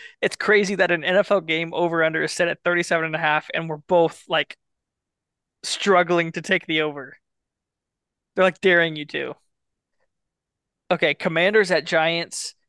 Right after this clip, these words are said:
Giants are two and a half point dogs, and the over-under is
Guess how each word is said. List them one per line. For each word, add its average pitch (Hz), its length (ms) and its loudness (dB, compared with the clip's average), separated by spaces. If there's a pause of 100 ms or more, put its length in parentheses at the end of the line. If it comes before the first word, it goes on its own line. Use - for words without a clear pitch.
(200)
Giants 180 460 0
are 160 200 0
two - 280 -4
and 180 80 0
a 170 40 0
half 160 340 -2
point 160 320 -8
dogs, 165 680 4 (440)
and 160 180 -4
the 156 180 -8
over-under 175 720 2
is - 340 -4